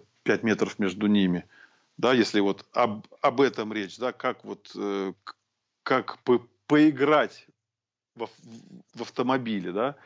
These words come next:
У нас есть команда, а, од-, один участник команды находится во втором автомобиле, в ведомом, а,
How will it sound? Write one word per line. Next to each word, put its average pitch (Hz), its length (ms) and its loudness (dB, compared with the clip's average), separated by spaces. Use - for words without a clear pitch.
У 117 60 -8
нас 127 220 -2
есть - 380 -2
команда, 127 760 0
а, 101 340 -6
од-, 104 180 -14
один 113 360 -4
участник 104 680 -2
команды 107 540 0
находится 98 680 -2
во 92 180 -6
втором 131 360 2
автомобиле, 117 640 2
в 92 60 -4
ведомом, 104 680 0
а, 95 460 -4